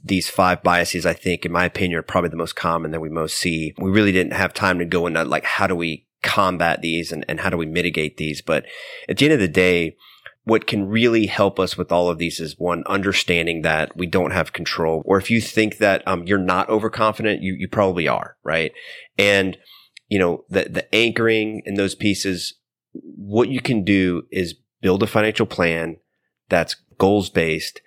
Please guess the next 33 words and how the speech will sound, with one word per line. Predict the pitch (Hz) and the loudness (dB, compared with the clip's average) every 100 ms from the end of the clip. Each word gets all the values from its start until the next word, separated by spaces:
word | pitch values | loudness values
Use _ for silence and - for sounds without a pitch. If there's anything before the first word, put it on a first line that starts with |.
| - | -6
I | |
mean, | 90 | 0
make | 92 95 | 0 2
sure | - | 2
you | 101 | 2
understand | 101 95 107 98 | 2 0 2 2
your | 101 | 2
risk | 87 82 - | 2 0 0
tolerance. | 87 82 80 82 - - - _ | -2 0 -2 -4 -6 -10 -12 _
Make | - 90 | -2 0
sure | - 101 | 2 2
your, | 92 - 95 87 | 2 -2 -2 0
your | 95 92 | 0 2
advisor | 85 92 90 | 4 2 2
and | 90 | -2
you | 90 90 90 - - 90 | -2 0 -2 -4 -8 -6
understand | 90 90 - 90 | -4 -2 0 0
your, | 82 85 80 _ - | -2 -4 -6 _ -6
your, | 90 78 _ | -6 -6 _
your | 92 | -6
capacity | - - - 110 110 113 82 80 - | -6 -6 -2 2 2 0 -6 -8 -6
to | - 131 | 0 0
take | 127 95 82 - | 0 0 -2 -2
risk. | 80 78 - - - | -2 -2 -6 -12 -4
Make | 104 98 | 0 2
sure | 113 | 2
you | 104 | 2
understand | 98 98 - 98 95 92 - - - _ - | 2 0 0 2 2 0 -4 -16 -20 _ -6
the, | 90 90 87 - | 0 2 2 -2
what | 92 101 - _ | 0 0 0 _
kind | - 98 | -2 0
of | 85 73 | 0 0
the, | 90 82 | 0 0